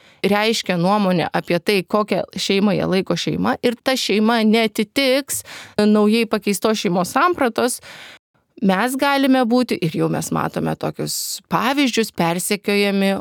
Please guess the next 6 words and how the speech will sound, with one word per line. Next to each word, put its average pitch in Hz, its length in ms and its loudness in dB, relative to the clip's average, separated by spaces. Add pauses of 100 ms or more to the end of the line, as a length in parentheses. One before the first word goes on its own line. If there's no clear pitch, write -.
už 196 460 0 (200)
taip 175 180 -2
vadinamą 185 460 2
neapykantos 196 920 0
kalbą. 180 400 -2 (260)
Pasižiūrėkite, 214 800 0